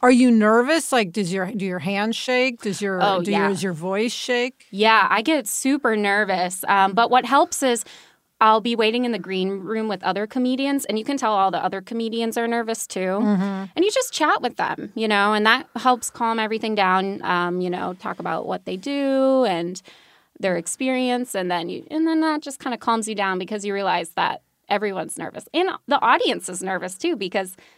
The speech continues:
Speaker 2: unlike improv, you're up there by yourself, so the audience wants you to be funny. They,
Speaker 1: Right.
Speaker 2: they
Speaker 1: They
Speaker 2: don't
Speaker 1: want you to succeed.
Speaker 2: Yeah, they don't wanna cringe. No one
Speaker 1: Uh-huh.
Speaker 2: wants to be in the audience cringing. I've definitely had that experience being in the audience, and I feel bad. I don't want, you know, so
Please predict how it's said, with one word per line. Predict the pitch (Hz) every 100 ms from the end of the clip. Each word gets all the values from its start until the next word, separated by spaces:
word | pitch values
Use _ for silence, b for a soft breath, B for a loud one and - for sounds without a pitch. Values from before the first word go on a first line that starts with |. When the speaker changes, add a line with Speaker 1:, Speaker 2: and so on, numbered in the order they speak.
| b -
Speaker 2:
unlike | - 330 440 330
improv, | - 339 415 254 202 180 180
you're | 220 294 277 -
up | 330
there | 311 262
by | 240
yourself, | 214 202 - 277 208
so | 247
the | 220
audience | 202 262 359 240 -
wants | 185 196 349 - -
you | 202
to | 190
be | 180 226
funny. | 208 220 208 170 175
They, | 196
Speaker 1:
Right. | 233 208 185
Speaker 2:
they | 247
Speaker 1:
They | 214
Speaker 2:
don't | 226
Speaker 1:
want | 247 254 247
you | 240
to | 226
succeed. | - 214 - 208 180 156 156
Speaker 2:
Yeah, | 285 277
they | 254
don't | 427 294
wanna | 240 311
cringe. | - - 311 247 190 202 240
No | 240
one | 262
Speaker 1:
Uh-huh. | 208 214
Speaker 2:
wants | 233 -
to | 277 254
be | 247 285 277 269 254
in |
the | 247
audience | 220 233 220 220
cringing. | - 269 247 185 175 185
I've | 226 320
definitely | 294 277 233
had | 233
that | 202 180
experience | 175 - 185 190 190 190
being | 196 180
in | 180
the | 160
audience, | 180 185 208 214
and | 214
I | 220
feel | 311
bad. | 240 233 466 466 202
I | 190
don't | 302 -
want, | 311 - -
you | 240
know, | 226 320
so | - 240 220 214